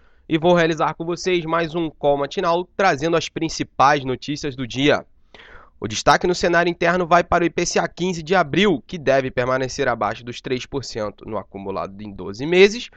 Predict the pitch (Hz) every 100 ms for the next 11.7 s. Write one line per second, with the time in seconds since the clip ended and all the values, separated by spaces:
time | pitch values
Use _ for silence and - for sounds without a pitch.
0 | - _ _ _ - - - 190 185 185
1 | 190 254 185 185 - - 180 202 220 202
2 | 151 147 143 147 - 160 - 139 - 143
3 | 156 - 139 139 143 - 165 175 165 -
4 | - _ - - - - - 254 - 233
5 | - 226 214 - 185 - 156 143 127 -
6 | 143 180 - 202 190 160 151 156 135 123
7 | 127 - 131 113 117 120 123 - 175 202
8 | 147 202 202 - - _ - 214 214 196
9 | 190 185 233 - 240 247 208 196 208 -
10 | 190 190 185 - 202 214 180 160 160 156
11 | 147 139 147 185 170 175 180